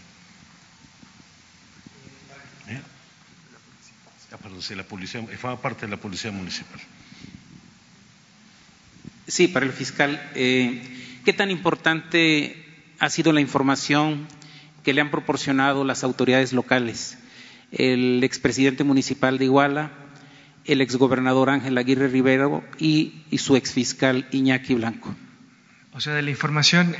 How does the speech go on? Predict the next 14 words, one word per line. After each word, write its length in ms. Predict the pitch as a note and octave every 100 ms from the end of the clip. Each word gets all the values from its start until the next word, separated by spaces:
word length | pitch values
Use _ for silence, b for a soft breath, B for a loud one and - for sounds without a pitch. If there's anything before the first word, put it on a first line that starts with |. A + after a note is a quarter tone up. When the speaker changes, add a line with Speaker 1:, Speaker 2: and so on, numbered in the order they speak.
| -
Speaker 3:
eh, 200 | D#3 C3
que 100 | C#3
nosotros 440 | B2+ B2 C#3 - -
teníamos 460 | B2+ C#3 C3 C3
ya 200 | C3 C#3
dentro 280 | C#3 B2 C3
de 80 | B2
la 120 | A#2+
averiguación 600 | A#2+ A#2+ A#2 A#2 C3+ C3
previa, 640 | B2+ D3+ D#3 E3 E3 D#3+ -
ellos 320 | D#3 D#3+ C#3+
ya 320 | D3+ D#3+ D#3+
han 100 | D#3
venido 520 | D3 D3 D3+ C#3+ C#3